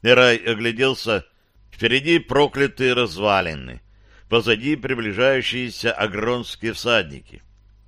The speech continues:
Он бросил взгляд на поверженных ими воинов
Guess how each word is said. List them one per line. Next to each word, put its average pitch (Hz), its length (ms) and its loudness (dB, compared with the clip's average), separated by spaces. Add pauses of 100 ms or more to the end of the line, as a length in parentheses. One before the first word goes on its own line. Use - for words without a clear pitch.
(100)
Он 120 240 -2
бросил 110 420 -4
взгляд 107 520 -2 (300)
на 92 100 -6
поверженных 104 680 -4
ими 104 180 -4
воинов 113 540 -2